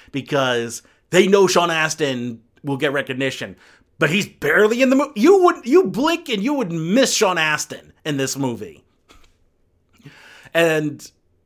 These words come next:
the people surround, you know, e-, like Brad Garrett. Brad Garrett in the scene with, in w-, the scenes where he's with Julianne Moore, they're great. Uh, John Turturro is a good actor, and as him playing this sort of nebbish,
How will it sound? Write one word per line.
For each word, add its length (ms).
the 180
people 360
surround, 600
you 80
know, 380
e-, 200
like 280
Brad 220
Garrett. 320
Brad 240
Garrett 240
in 60
the 60
scene 220
with, 220
in 260
w-, 440
the 120
scenes 300
where 120
he's 340
with 240
Julianne 340
Moore, 260
they're 160
great. 460
Uh, 220
John 220
Turturro 580
is 140
a 40
good 200
actor, 680
and 360
as 300
him 360
playing 220
this 120
sort 140
of 80
nebbish, 800